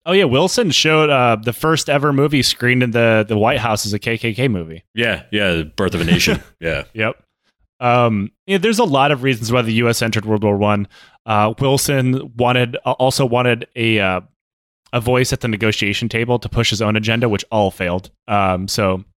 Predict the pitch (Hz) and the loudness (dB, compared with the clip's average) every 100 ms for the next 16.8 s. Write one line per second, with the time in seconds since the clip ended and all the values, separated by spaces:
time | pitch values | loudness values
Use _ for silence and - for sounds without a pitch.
0 | _ - 80 _ - 98 87 85 - _ | _ -20 -20 _ -16 -12 -10 -10 -14 _
1 | _ _ - - _ _ _ _ _ - | _ _ -20 -20 _ _ _ _ _ -6
2 | 214 196 143 127 123 127 - - 160 147 | -2 2 2 2 2 -2 -2 -2 -2 0
3 | 151 143 127 120 _ _ _ _ _ _ | 2 0 -2 -12 _ _ _ _ _ _
4 | 156 208 202 - 170 147 143 131 113 110 | 0 2 2 0 -2 0 -2 0 2 2
5 | 98 92 90 92 _ _ _ _ _ _ | 0 -2 -4 -6 _ _ _ _ _ _
6 | 139 139 131 127 117 127 123 147 170 202 | -2 0 2 0 0 0 2 0 0 2
7 | 196 180 180 165 139 - 123 135 143 135 | 2 2 2 -2 -4 0 2 2 2 0
8 | 135 120 113 107 92 87 85 - - _ | 0 2 2 2 2 -4 -6 -12 -18 _
9 | _ _ _ _ _ - 165 165 180 202 | _ _ _ _ _ -8 -2 2 2 0
10 | 202 202 160 143 151 143 127 117 123 123 | 0 2 2 2 2 2 2 2 2 2
11 | 131 127 135 143 - - 147 143 - 123 | 2 2 2 2 0 -2 0 0 0 2
12 | 131 127 123 120 120 123 143 123 120 120 | 2 2 0 0 0 -2 -2 0 0 0
13 | 120 120 117 135 117 139 165 175 160 156 | 0 0 -2 -2 -2 0 0 2 0 -4
14 | 120 120 135 135 - 131 131 117 117 - | -2 0 2 0 -2 -4 -2 2 2 2
15 | 123 117 110 - 101 101 110 110 113 110 | 0 0 0 0 -2 0 0 0 0 2
16 | 107 104 - 110 113 107 - - | 2 -2 -4 -4 -2 -4 -4 -8